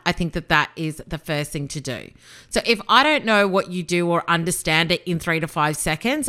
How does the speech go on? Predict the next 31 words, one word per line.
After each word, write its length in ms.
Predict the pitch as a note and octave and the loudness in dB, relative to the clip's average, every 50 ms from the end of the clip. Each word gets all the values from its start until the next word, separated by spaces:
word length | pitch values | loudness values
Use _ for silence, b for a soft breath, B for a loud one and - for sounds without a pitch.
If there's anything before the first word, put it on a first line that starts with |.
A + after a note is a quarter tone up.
| - | -6
then 140 | - - C4 | -2 0 2
I'm 160 | C#4+ D4 C#4+ | 4 4 6
out 180 | C4+ B3 C4+ C4+ | 6 6 6 4
of 80 | C4+ G3+ | 2 0
there. 280 | D#3 A2+ C#2 - - - - | 0 -2 -2 -8 -14 -14 -10
I'm 100 | F3 G3+ | -8 -6
just 140 | C4 - - | -4 0 0
gonna 120 | C4+ B3+ | 2 4
be 120 | A#3 A3+ | 4 4
honest 260 | G#3 G3+ G#3+ A3 - - | 4 4 4 2 0 -2
with 160 | G#3 - - | -4 -2 -2
you. 160 | C3 B2+ - B B B B B B | -4 -4 -6 B B B B B B
I 60 | - F#3+ | 4 4
don't 160 | A3+ B3 A#3 | 6 6 4
have 160 | B3+ A#3 A3 | 2 0 0
time 360 | - A3 G3 G3 G#3+ B3 C4+ | 0 2 4 6 6 4 4
or 120 | A#3 F#3+ F3 | 2 2 2
energy 440 | - D#3+ E3+ F3 E3+ - G3+ A3 G#3 | 2 0 -2 -2 -2 -2 -2 -2 0
to 60 | G#3 | 0
work 320 | E3 E3+ E3 D#3 D#3 - | 2 2 2 2 2 0
it 60 | D#3 C#3 | -2 -2
out. 320 | C3+ A#2+ F2 - - B B B B B | -2 -2 -4 -6 -10 B B B B B
So 160 | B - A3+ A3+ | B 2 4 4
it's 120 | A3 - - | 2 2 4
up 240 | - A#3 B3+ - - - - | 4 4 4 4 0 -4 -2
to 100 | - C4 | -2 -2
you 500 | A#3 F#3 E3 F3 F#3 F#3 E3+ E3 F3+ A3+ | -4 -4 -4 -2 -2 0 0 0 0 -2
to 220 | A#3+ - - G3 E3 | -2 -2 -2 -2 -2
really 340 | E3 F3 F#3+ G3 G#3 G#3+ G#3 | 0 0 0 2 2 2 2
make 300 | G3 F3+ E3+ D#3 - - | 4 4 2 2 0 -4
sure 580 | - - E3+ D#3 D3 C3 A2 G#2 D#3+ A#3+ D4+ | -4 -2 -2 -2 -2 -2 -2 -2 -4 -4 -4